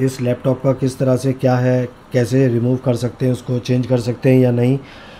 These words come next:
तो ये जो एचपी का लैपटॉप है, ये इसका model है। तो आप देख सकते हैं एचपी फिफ्टीन बी एस ज़ीरो ज़ीरो थ्री टी यू, ये एचपी का लैपटॉप का model है। इस लैपटॉप के model को इस तरह से करते हैं। तो मैं आपको दिखाता हूँ प्रोसेसर इसमें क्या,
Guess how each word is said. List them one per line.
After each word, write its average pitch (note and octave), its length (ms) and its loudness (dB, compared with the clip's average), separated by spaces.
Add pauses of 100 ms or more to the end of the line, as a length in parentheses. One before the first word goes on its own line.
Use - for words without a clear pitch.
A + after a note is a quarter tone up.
(160)
तो B2 100 2
ये B2 200 6
जो E3 160 6
एचपी D3+ 540 4
का D#3 100 6
लैपटॉप C3+ 440 2
है, C#3+ 100 2
ये C3+ 160 2
इसका C3+ 220 -2
model B2 380 0
है। E3 80 0 (180)
तो A#2 100 -6
आप A2+ 160 -4
देख A#2+ 180 -2
सकते B2 260 -4
हैं A#2 240 -4
एचपी C3+ 320 -2
फिफ्टीन C3 460 -2
बी A#2+ 180 -2 (160)
एस A#2+ 200 -4
ज़ीरो B2 260 0
ज़ीरो B2 300 -2
थ्री B2+ 260 -2
टी C3 160 -2
यू, B2+ 220 -2 (680)
ये C#3+ 280 2
एचपी C3 360 -2
का D3 120 0
लैपटॉप C3+ 420 -2
का C#3+ 120 0
model B2+ 340 -2
है। D3 120 -2
इस C#3 240 -4
लैपटॉप C3 380 -2
के C3+ 100 -2
model B2 280 -2
को C3 100 -2
इस B2+ 120 -6
तरह C3 160 0
से C3 120 -2
करते B2+ 300 0
हैं। C#3+ 120 -2 (520)
तो B2 80 2
मैं B2+ 120 4
आपको C3 240 2
दिखाता B2 380 2
हूँ C#3+ 80 0
प्रोसेसर C3+ 600 0 (200)
इसमें C3+ 300 0
क्या, C3+ 260 4